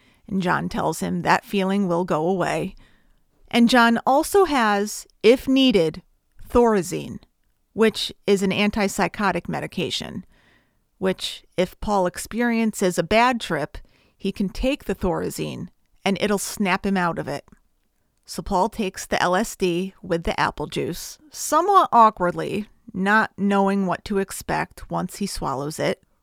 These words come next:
Once it does start to kick in, he starts to feel so good, euphoric, it seems like. He's got this big,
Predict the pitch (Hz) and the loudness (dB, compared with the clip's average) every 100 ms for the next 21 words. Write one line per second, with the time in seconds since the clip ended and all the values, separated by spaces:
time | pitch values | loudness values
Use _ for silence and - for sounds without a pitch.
0 | _ 202 262 294 349 226 262 269 - 233 | _ 0 0 2 0 6 6 4 0 2
1 | 202 - - 220 180 165 160 180 - 208 | 2 0 -6 -4 -4 -6 -6 -8 -6 -8
2 | - 220 226 - - 247 - 214 190 170 | -6 -4 -4 -6 -8 -10 -6 -4 -4 -4
3 | - - - 190 202 175 180 180 101 - | -8 -8 -2 0 0 0 0 0 -2 -8
4 | - - 214 233 - 220 240 190 - - | -16 0 0 0 2 6 6 4 0 -16
5 | - 131 - 185 147 165 - 123 - - | -12 -10 -8 -8 -6 -10 -8 -10 -10 -20
6 | - - - - _ _ _ _ _ 226 | -20 -20 -20 -20 _ _ _ _ _ -2
7 | 208 - 226 - 202 - - _ - 233 | -2 0 0 2 -2 -2 -10 _ 4 6
8 | 214 165 | 6 2